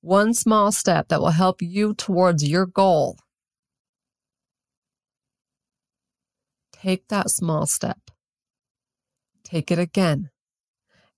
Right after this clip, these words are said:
and again and again, and watch as these small steps duplicate one day at a time.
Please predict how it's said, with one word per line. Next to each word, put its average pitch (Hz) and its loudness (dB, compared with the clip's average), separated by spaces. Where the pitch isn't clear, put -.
and 165 0
again 180 0
and 175 2
again, 202 2
and 156 2
watch 226 2
as 180 2
these 185 0
small 165 -2
steps - -6
duplicate - -6
one 160 -2
day 147 -2
at 156 -4
a 143 -2
time. - -6